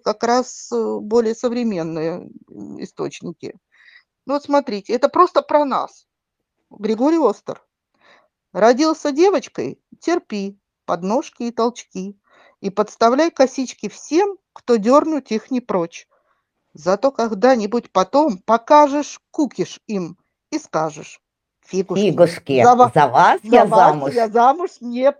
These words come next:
Speaker 2: не
Speaker 1: пойду.'"
Speaker 2: пойду.
Speaker 1: Но она же, <laughs> она же, и это, и это детская литература, потому что, э, гениальность, э, наших писателей,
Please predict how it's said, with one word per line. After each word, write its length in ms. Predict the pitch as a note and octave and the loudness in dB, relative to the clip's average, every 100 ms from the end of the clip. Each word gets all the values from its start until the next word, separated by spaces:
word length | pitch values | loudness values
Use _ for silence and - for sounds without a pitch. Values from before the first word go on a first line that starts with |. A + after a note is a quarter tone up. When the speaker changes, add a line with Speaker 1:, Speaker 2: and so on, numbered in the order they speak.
| G#4 | 0
Speaker 2:
не 180 | F#4 F3+ | 2 2
Speaker 1:
пойду.'" 140 | G#3 | 2
Speaker 2:
пойду. 760 | G#3+ A#3+ D4 A3+ E3+ G#3 G3 G3 - E3+ E3+ C#4 - A3 | 4 4 2 0 4 6 6 2 -2 0 0 -2 -2 -2
Speaker 1:
Но 260 | A3 C#4 - | 0 0 0
она 320 | C4 D4+ G4 A4 | 0 4 2 2
же, 300 | A#3+ A3+ G#3+ C4 - - A#4+ | -2 -4 -4 -6 -6 -4 -4
<laughs> 380 | - E4 - - | -6 -10 -14 -8
она 320 | C#4 G4+ A4+ | -4 -2 -2
же, 240 | G#3 G3+ - _ | -4 -8 -10 _
и 220 | A3+ G#3 F#3+ | -6 0 2
это, 380 | G3+ G#3+ D4+ - _ _ _ | 2 2 0 0 _ _ _
и 80 | A3 | 0
это 260 | A3+ C4 | 0 0
детская 500 | B3 A#3+ C4+ C4 C#4 | -4 2 0 2 2
литература, 920 | B3 A#3 - A3+ A3 G#3+ F#3+ F3 D#3+ E3 _ _ - | 2 0 -6 -2 -2 -4 -12 -8 -8 -8 _ _ -12
потому 340 | G3 A3+ C4+ | -6 -4 -4
что, 320 | C4+ C#4+ C4+ - _ _ _ _ | -4 -2 -2 -2 _ _ _ _
э, 180 | A#3+ A#3 | -20 -16
гениальность, 920 | A#3+ G#3+ C#4 D4+ E4 E4 D4+ C#4+ - | -14 -8 -4 0 0 0 -2 -6 -8
э, 200 | B3+ C#4 | -4 -2
наших 420 | C4 C#4+ C#4+ C#4+ - | -2 -2 -2 -8 -12
писателей, 840 | C#4+ - F4+ G#4+ F4+ B3 D#3+ F3 | -12 0 0 0 -4 -10 -10 -12